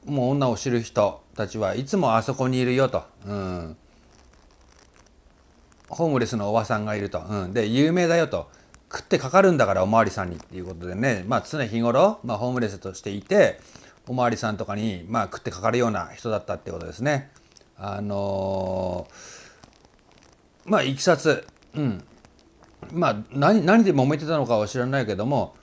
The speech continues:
あのー、このホームレスの女がなぜ警察官を襲ったのでしょうかと。なんか、交番の近くのなんか、あの、なんていうのかな、十メートルぐらい離れたところ、交番から、その柱のとこで、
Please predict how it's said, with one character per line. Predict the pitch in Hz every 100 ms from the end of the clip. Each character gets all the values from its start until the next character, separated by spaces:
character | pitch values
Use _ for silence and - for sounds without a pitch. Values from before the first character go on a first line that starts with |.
| - _ -
あ | 127 120
の | 117 120 117 117
ー、 |
こ | 117
の | 135 123
ホ | 123 160
ー |
ム | 156
レ | 117
ス | 120
の | 110 131
女 | 151 151
が | 127 123 107
な | 156
ぜ | 135 120
警 | 139 127
察 | 117 -
官 | 135 113
を | 95 95
襲 | - 117 135
っ | 135
た | 139
の | 123
で | 98
し | 92
ょ | 110
う |
か | 101 92
と。 | 80 - - - - _ _ _ _ -
な | 151
ん |
か、 | 123 113 - _ _ _ - -
交 | 180 190
番 | 202 196 196 - -
の | - 196 190
近 | 190 196
く | 156
の | 131
な | 135
ん | 156
か、 | 113 101 92 -
あ | 120 117
の、 | 113
な | 123 170
ん |
て | 127
い |
う |
の | 95
か | 98
な、 | 110
十 | 107 151
メ | 180
ー | 180
ト | 175
ル | 156 - -
ぐ | 156
ら | 135
い | - -
離 | - - 151
れ | 143
た | 107
と | 92
こ | 101
ろ、 |
交 | 131 131
番 | 113 101
か | 101
ら、 | 87 - - _
そ | - 135
の |
柱 | 113 135 202 226
の | 233
と | -
こ | 110
で、 | 143 117 85 -